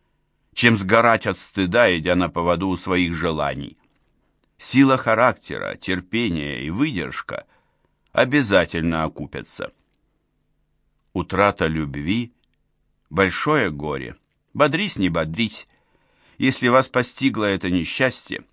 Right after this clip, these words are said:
принимайте его как стихийное бедствие – и не стесняйтесь показать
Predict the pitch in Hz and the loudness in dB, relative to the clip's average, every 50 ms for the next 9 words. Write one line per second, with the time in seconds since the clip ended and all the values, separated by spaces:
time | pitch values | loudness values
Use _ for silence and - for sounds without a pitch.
0 | _ _ _ _ _ _ _ - 123 123 127 131 135 160 170 170 147 - - 147 | _ _ _ _ _ _ _ 4 6 6 8 8 8 6 6 4 2 2 2 2
1 | 139 131 139 139 135 - 131 123 - - - - - 123 120 120 - - 143 147 | 2 2 2 0 2 0 0 0 -2 -8 -14 -8 -2 -2 -2 -2 -2 -4 -2 0
2 | 139 135 127 123 117 104 92 107 143 131 131 - - - - 82 82 78 - - | 0 2 2 2 0 0 0 0 -2 -2 -2 -6 -16 -10 -6 -4 -4 -4 -6 -8
3 | _ _ _ _ _ _ _ _ _ _ - - 143 147 160 151 - - 135 127 | _ _ _ _ _ _ _ _ _ _ -2 0 2 4 2 2 2 0 -4 -2
4 | - - 170 165 147 - 104 92 - - 95 - - 95 90 101 104 101 101 - | 0 0 0 0 0 0 -4 -6 -4 -6 -6 -2 -2 -2 0 2 0 0 0 -4